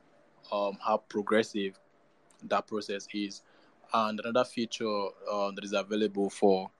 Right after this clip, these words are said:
um, the first testers, which is the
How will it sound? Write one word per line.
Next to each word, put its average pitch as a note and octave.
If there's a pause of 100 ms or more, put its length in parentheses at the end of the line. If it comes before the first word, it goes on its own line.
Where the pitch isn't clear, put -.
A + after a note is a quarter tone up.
(540)
um, G2
the G2
first -
testers, A2+
which G#2+
is G2+
the F#2+